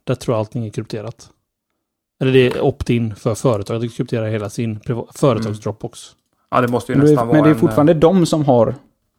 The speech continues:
Speaker 4: nyckeln, va? Eller?
Speaker 1: Nej, det, det tror jag att, att, eh, kunden har nyckeln.
Speaker 4: Ja, okej.
Speaker 1: Till föret-, men det, det är business eller enterprise Dropbox. Det är en helt annan grej egentligen. Jag, jag ska inte svära på det. Jag har för mig jag läste det någonstans. Ehm,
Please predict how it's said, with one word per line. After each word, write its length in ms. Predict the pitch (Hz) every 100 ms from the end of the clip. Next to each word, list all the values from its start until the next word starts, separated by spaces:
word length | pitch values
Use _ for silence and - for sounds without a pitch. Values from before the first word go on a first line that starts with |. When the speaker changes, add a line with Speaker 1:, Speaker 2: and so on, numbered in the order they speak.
| _
Speaker 4:
nyckeln, 300 | 151 - 151
va? 120 | - -
Eller? 200 | 95 - _ _ _
Speaker 1:
Nej, 140 | 147 160
det, 120 | 170
det 140 | 190
tror 220 | 180 190
jag 80 | 147
att, 160 | 131 -
att, 220 | 131 -
eh, 80 | 139 131 - _
kunden 640 | - 156 117 117 139 - - _ _
har 200 | 120 123
nyckeln. 380 | 117 - - 101 - _ _ _ _
Speaker 4:
Ja, 120 | - -
okej. 160 | - - _ _ -
Speaker 1:
Till 120 | -
föret-, 280 | 151 120 151
men 120 | 160
det, 80 | 160
det 120 | 165
är 100 | 156
business 680 | 143 143 151 - 131 113
eller 200 | 131 127
enterprise 500 | 135 117 - 120 104 -
Dropbox. 480 | 104 127 - - -
Det 120 | 131
är 40 |
en 60 | 117
helt 180 | 113 117
annan 300 | 107 110 110
grej 160 | 98
egentligen. 380 | 104 104 104 - - _ _ _ _ _ _ _ _ _ -
Jag, 160 | -
jag 200 | - 214
ska 100 | 165
inte 100 | 180
svära 300 | 151 175 143
på 160 | 135 139
det. 60 |
Jag 80 | 160
har 40 | 156
för 200 | - 160
mig 80 |
jag 80 | 143
läste 260 | 139 120 131
det 40 |
någonstans. 400 | 127 117 123 117
Ehm, 340 | - 131 127